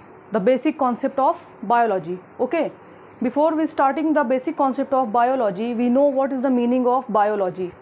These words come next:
okay? First of all, when we break down these words into two terms,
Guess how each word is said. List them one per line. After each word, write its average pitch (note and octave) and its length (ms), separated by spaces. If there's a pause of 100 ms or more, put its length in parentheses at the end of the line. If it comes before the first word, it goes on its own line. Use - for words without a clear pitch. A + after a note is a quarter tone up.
(100)
okay? B3+ 320 (1120)
First D4 220
of E4 180
all, D4+ 220
when C4+ 240
we D4+ 60
break B3 340
down C4+ 340
these C4+ 240
words A#3 380
into B3 140
two D4 440 (140)
terms, B3 400